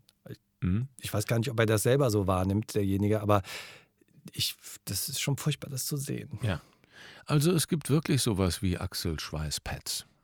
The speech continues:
Speaker 2: Mhm.
Speaker 1: Das, ähm, die kann man unter die Achsel kleben, findet man im Netz. Ne, sind so Dinger, die, die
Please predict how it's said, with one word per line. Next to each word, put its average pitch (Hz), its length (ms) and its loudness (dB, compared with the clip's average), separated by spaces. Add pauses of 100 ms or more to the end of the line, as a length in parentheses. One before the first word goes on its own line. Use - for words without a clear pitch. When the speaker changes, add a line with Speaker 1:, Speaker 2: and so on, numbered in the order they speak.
(120)
Speaker 2:
Mhm. 107 80 0
Speaker 1:
Das, 98 380 0
ähm, 95 500 -2
die 92 120 -6
kann 104 160 -2
man 101 280 0
unter 110 360 -4
die 95 100 -2
Achsel - 340 -4
kleben, 151 460 -2 (1000)
findet 85 320 -4
man 76 140 -4
im 71 120 -8
Netz. 80 400 -4 (220)
Ne, 113 180 -2
sind 101 260 0
so 98 400 0 (200)
Dinger, 107 260 0
die, 98 320 0 (120)
die 92 360 0